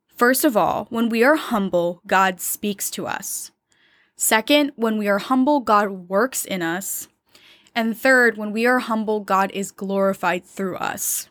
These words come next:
like I mentioned, we can't guarantee that those things are going to happen, those great things, if we don't humble ourselves. We're not gonna be able to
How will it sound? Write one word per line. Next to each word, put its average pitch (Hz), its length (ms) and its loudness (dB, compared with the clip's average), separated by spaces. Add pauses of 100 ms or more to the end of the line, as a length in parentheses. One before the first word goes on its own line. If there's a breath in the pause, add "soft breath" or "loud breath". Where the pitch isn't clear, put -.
(420)
like 294 220 2
I 294 120 6
mentioned, 247 400 2
we 220 80 -2
can't 285 280 2
guarantee 247 500 2
that 220 240 0
those 220 240 4
things 226 220 -2
are 240 60 4
going 214 220 0
to 180 60 -4
happen, 208 400 2
those 214 200 2
great 196 460 -2
things, 277 500 4
if 254 160 2
we 226 120 2
don't 202 260 4
humble 180 240 -4
ourselves. - 560 -4 (400 loud breath)
We're 240 120 6
not 240 460 0
gonna 233 200 4
be 214 120 2
able 208 180 4
to 196 160 -4